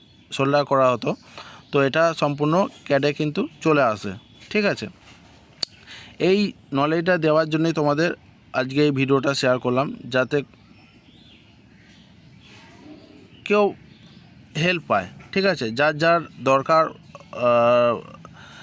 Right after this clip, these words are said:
জানার ইচ্ছা হবে তারা দেখে নিতে পারবে। দেখতে পাচ্ছ রিংটা কীরকম দুদিকে ক্রস আছে। আহ, এই রিং দুটোর জন্যই কিন্তু স্প্রিংটা খাচ্ছে, প্লাস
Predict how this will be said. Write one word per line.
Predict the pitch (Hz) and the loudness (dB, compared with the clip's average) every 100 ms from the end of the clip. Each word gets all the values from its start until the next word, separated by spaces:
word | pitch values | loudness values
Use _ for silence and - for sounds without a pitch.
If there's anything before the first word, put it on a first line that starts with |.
| - - | -16 -2
জানার | 123 139 160 | 0 2 0
ইচ্ছা | 151 - 160 | 0 -2 -2
হবে | 139 143 | 0 0
তারা | 143 135 139 | 2 2 2
দেখে | 127 120 | 0 -2
নিতে | 143 131 | -4 -2
পারবে। | 127 120 120 185 - | -2 -2 -4 -8 -6
দেখতে | 127 123 151 | -6 -2 0
পাচ্ছ | 135 - | 0 0
রিংটা | 131 131 123 165 - - | 0 0 -2 -6 -8 -12
কীরকম | - 135 131 143 | -2 -2 0 -2
দুদিকে | 131 131 135 | -2 -2 -4
ক্রস | 131 135 135 - | -2 2 2 2
আছে। | 120 165 | -2 -4
আহ, | - - - - - - 117 123 123 107 | -10 -14 -20 -20 -20 -12 -2 2 2 -2
এই | - 160 170 | 0 4 4
রিং | 151 180 185 | 4 2 2
দুটোর | 175 170 185 160 | 2 2 0 0
জন্যই | 156 160 170 | -2 0 0
কিন্তু | 170 170 175 | 0 0 -2
স্প্রিংটা | 156 - 151 156 | -2 -4 -4 -4
খাচ্ছে, | 156 139 - 185 | -2 -4 -4 -6
প্লাস | 180 160 170 190 - | -4 0 0 -2 -12